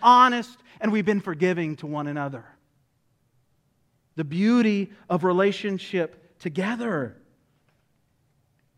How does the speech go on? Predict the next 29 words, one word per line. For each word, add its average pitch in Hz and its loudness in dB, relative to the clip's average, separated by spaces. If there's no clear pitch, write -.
That's 170 -6
what 151 -4
God 147 -4
is 135 -10
calling 135 -10
us 123 -14
to. 117 -14
That's 262 4
why 269 0
we 240 -2
need 220 -2
these 175 -6
relationships 156 -6
together. 117 -14
Because, 190 0
I - -4
mean, 170 -2
let's - -14
be 175 -2
honest. 139 -4
We, 220 -2
we 208 0
could 214 -4
be 196 -2
going 208 -4
through 220 -2
this 165 -4
Christian 196 -6
walk, 180 -6